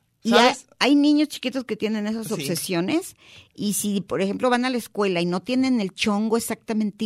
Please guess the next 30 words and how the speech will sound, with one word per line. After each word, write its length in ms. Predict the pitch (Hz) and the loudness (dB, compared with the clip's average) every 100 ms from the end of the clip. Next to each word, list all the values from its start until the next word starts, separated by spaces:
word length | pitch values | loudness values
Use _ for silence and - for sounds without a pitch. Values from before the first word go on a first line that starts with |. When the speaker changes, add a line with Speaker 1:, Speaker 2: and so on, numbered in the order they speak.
| 196 | -4
Speaker 2:
Se 80 | |
Speaker 1:
igual, 200 | 175 196 | 2 2
Speaker 2:
ponen 140 | 180 170 | 2 -2
muy 100 | 170 | -4
nerviosos. 500 | 170 165 147 - 185 | -6 -4 -6 -6 -6
Speaker 1:
se, 80 | 180 | -2
no 180 | 190 190 | -2 0
pueden 300 | 240 277 277 | 0 2 2
ir 140 | 214 | 0
a 20 | |
clases. 160 | 185 151 | -4 0
Speaker 2:
Bueno, 220 | 320 269 | 2 4
y 100 | 190 | 4
obviamente 420 | 190 247 233 247 | 2 2 0 -2
ya 120 | 226 208 | 0 0
los 140 | 220 | -2
que 80 | 220 | -6
tienen 340 | 180 180 196 | -6 -4 -4
algún 280 | 185 165 180 | -4 -6 -10
tipo 440 | 190 190 190 196 | -10 -6 -2 0
de, 340 | 180 170 147 139 | 0 0 -2 -4
pues, 160 | 139 - | -10 -14
¿cómo 140 | 147 | -14
se 120 | - | -12
dice? 320 | - 156 151 151 | -12 -14 -14 -14
¿Como 220 | 143 143 | -12 -10
discapacidad 580 | 139 165 165 180 214 - | -10 -12 -12 -8 -8 -6
será? 300 | 269 285 - | -6 -8 -6
Speaker 1:
Condición. 480 | - 214 185 - 185 | -4 0 0 -2 -4
Speaker 2:
Condición, 600 | 190 196 - 214 233 269 | -4 -4 -2 0 0 -2